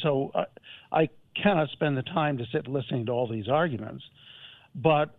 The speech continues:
I will point out that there were some moments where the House managers, particularly, um, Nadler, fell on their face. I mean, uh, Gerald Nadler is a guy who's never done anything but serve in politics. He has no business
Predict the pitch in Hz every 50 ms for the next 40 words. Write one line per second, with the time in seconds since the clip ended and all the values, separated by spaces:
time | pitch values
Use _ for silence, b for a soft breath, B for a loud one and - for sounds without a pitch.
0 | _ - 160 143 143 135 131 147 196 226 190 - - 170 139 131 123 123 131 131
1 | 123 - 143 127 - 143 135 135 131 - - 123 117 120 123 139 170 196 180 127
2 | 120 117 - - 139 131 117 120 107 139 139 131 127 - 131 127 143 156 156 139
3 | 127 123 117 - - - - 139 - 180 185 - 156 131 120 120 113 117 - _
4 | _ - _ _ _ _ _ _ _ _ _ _ _ _ _ _ _ - - _
5 | - 240 226 - 123 120 104 110 107 107 B B B B B B B - 123 131
6 | 156 180 208 214 240 190 120 120 120 123 b b b b b b b _ - 170
7 | 156 147 127 123 120 110 - 208 208 175 123 - - - - - - 143 139 139
8 | 143 139 120 b b b b b b b b b b _ - - - 151 160 131
9 | 120 170 196 208 214 156 151 156 156 156 156 147 135 117 131 120 139 135 135 135
10 | 131 123 131 117 107 131 143 147 147 160 139 135 131 131 135 139 135 123 143 135
11 | 123 123 117 - - 131 120 113 110 110 104 - 120 110 107 107 107 - - 127
12 | - - - - - b b b b b - 160 151 131 127 151 190 185 147 127
13 | 143 139 127 147 131